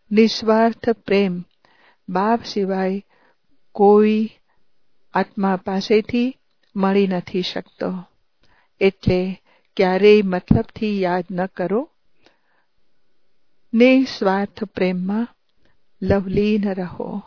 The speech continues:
અચ્છા,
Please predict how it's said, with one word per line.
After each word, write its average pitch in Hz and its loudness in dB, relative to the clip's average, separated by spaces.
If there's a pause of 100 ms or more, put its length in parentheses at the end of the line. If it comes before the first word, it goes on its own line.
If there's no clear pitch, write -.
(2250)
અચ્છા, 240 -8